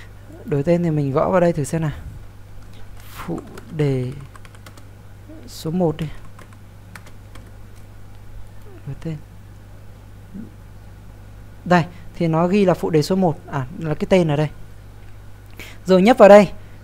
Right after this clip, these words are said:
Rồi chọn lại tác vụ. Nó còn, à, một số, một số các cái khác. Ví dụ các bạn có thể tải xuống cái, cái phụ đề chẳng hạn. Đấy. Rồi, bây giờ mình trở lại với cái video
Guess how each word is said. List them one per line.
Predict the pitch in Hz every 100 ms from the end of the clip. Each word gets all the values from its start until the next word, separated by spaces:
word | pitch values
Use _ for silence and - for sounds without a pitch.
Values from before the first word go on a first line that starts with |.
| - - - -
Rồi | 165 147
chọn | 143 175 143
lại | 135
tác | - 226 226
vụ. | 208 - - - - - - 170
Nó | 180
còn, | - 190 160 156
à, | 156 151
một | 160 156
số, | - 170 170 - - - - - - -
một | 170 175
số | - 175
các | 175 247
cái | 254
khác. | 240 294 -
Ví | 240
dụ | -
các | 233
bạn | 226 180
có | 220
thể | 180 135 - - - - - - - -
tải | 196 147 127
xuống | - 175 220 254 226 -
cái, | 180 190
cái | 180 180 214 220 202 -
phụ | - -
đề | 196 175 139 - 185
chẳng | 202
hạn. | - - - 151
Đấy. | 143 160 196 - - - - - - - - - - - - - - - - - - 202
Rồi, | 220 190
bây | 202 240
giờ | 226
mình | 214 196
trở | 185 139
lại | 165 156
với | 156 170
cái | 170 160 156 160 190 220 208 - - - -
video | 156 190 214 208